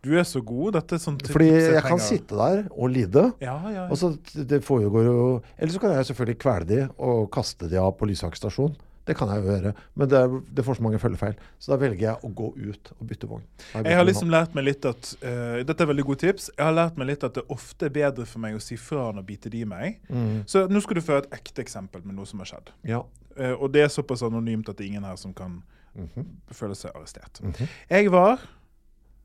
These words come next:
Speaker 1: meg og kjæresten min, vi
Speaker 2: Mhm.
Speaker 1: var på The Well.
Speaker 2: Ja.
Speaker 1: Spaet.
Speaker 2: Ja, eller Kåthetens tempel, som det også blir kalt.
Speaker 1: <laughs>
Speaker 2: Ja, så kanskje det stedet i Norge med mest sæd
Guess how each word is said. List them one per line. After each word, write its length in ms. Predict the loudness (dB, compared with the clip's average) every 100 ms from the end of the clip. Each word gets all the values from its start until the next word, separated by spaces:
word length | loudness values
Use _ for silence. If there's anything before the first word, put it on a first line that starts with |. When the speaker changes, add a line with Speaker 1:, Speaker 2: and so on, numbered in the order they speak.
| -4
Speaker 1:
meg 80 | -4
og 60 |
kjæresten 260 | 0 -2 -2
min, 240 | -6 -8 -10
vi 200 | -2 0
Speaker 2:
Mhm. 40 | 4
Speaker 1:
var 280 | 6 4 2 -8 -20 -20 _ -20 -4
på 340 | 2 4 2 -4 _ _ -20 -10
The 80 | -6
Well. 320 | -2 -2 -4 -12 _ _ _ _ _ _ _ -20 _ -12
Speaker 2:
Ja. 260 | -4 -2 -2 -6 -18 _ _ _
Speaker 1:
Spaet. 520 | -12 -4 -2 0 -2 -6 -14 -20 -20 -20 -6
Speaker 2:
Ja, 340 | 2 4 2 -2 -12
eller 160 | -12
Kåthetens 520 | -6 -6 -6 -8 -8 -2
tempel, 380 | -4 -2 -4
som 80 | 2
det 100 | 4
også 180 | 4 4
blir 80 | 4
kalt. 320 | 6 4 2 0 -2 -2
Speaker 1:
<laughs> 280 | -4 -2 0
Speaker 2:
Ja, 80 | 2
så 140 | 4
kanskje 240 | 6 6
det 140 | 6 2
stedet 200 | 2 2
i 20 |
Norge 240 | 2 2 2
med 140 | 0
mest 260 | 0 -2 -6
sæd 360 | -4 -2 -2